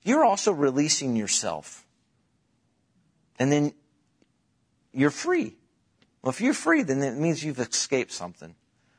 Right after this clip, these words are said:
Probably a whole lot of anxiety, a whole lot of angst, a whole lot of bitterness.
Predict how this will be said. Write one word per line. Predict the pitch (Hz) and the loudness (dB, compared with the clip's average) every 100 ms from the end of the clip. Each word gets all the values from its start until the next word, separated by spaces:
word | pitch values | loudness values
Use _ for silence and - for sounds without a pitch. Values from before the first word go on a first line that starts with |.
| _ - | _ 2
Probably | 147 180 156 127 | 4 4 4 2
a | |
whole | 95 147 151 | 0 2 4
lot | 139 135 | 4 4
of | 127 | 0
anxiety, | 127 127 110 117 117 120 | 0 0 2 2 2 0
a | 104 | -2
whole | - 131 | 0 2
lot | 131 127 | 4 4
of | 117 - | 0 -4
angst, | 113 113 - - - _ _ _ _ _ _ _ _ _ _ _ - | -4 -4 -4 -10 -10 _ _ _ _ _ _ _ _ _ _ _ -6
a | |
whole | 113 131 | 2 6
lot | 127 123 | 6 4
of | |
bitterness. | 110 113 113 110 110 - - | 4 2 2 2 2 0 -2